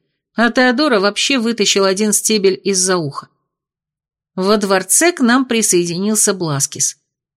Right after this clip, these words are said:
В этот раз он по ароматности превзошел сам себя.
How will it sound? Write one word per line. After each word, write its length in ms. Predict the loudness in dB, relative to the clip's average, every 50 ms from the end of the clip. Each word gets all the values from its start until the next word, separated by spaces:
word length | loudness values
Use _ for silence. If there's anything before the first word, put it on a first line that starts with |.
| _ _ _ _ -2
В 160 | 0 2 4
этот 360 | 4 2 2 0 -2 0 0
раз 360 | 0 2 2 2 2 0 0
он 160 | 0 -2 -4 -4
по 260 | -2 0 2 2 2
ароматности 680 | 4 4 2 4 2 0 0 -2 -4 -4 -2 -2 -2
превзошел 600 | -2 0 0 0 0 0 -2 -2 -2 -2 -2 -2
сам 260 | 0 0 2 2 2 0
себя. 400 | 0 -2 -2 -2 -2 -2 -4